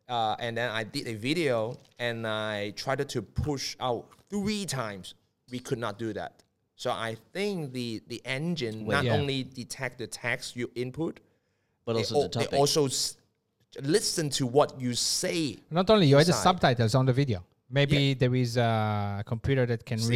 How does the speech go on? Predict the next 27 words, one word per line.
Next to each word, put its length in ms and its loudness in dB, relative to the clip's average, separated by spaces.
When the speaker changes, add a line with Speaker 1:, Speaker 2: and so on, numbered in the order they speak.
Speaker 3:
read 100 -6
that 300 0
Speaker 1:
So, 240 0
yeah, 220 0
may-, 200 -10
Speaker 3:
on 80 -12
Speaker 1:
maybe 280 6
Speaker 3:
the 60 4
video. 380 0
Speaker 2:
So 200 -4
wait, 40 2
Speaker 3:
subtitle. 380 4
Speaker 2:
wait, 160 4
wait. 220 2
You're 180 0
talking 360 2
about 320 4
Chinese 800 2
censors 840 0
protecting 920 0
Trump? 380 -4
Speaker 3:
No, 200 6
I 180 6
Speaker 2:
Or 120 6
Speaker 3:
think, 340 4
I 140 2
think, 340 0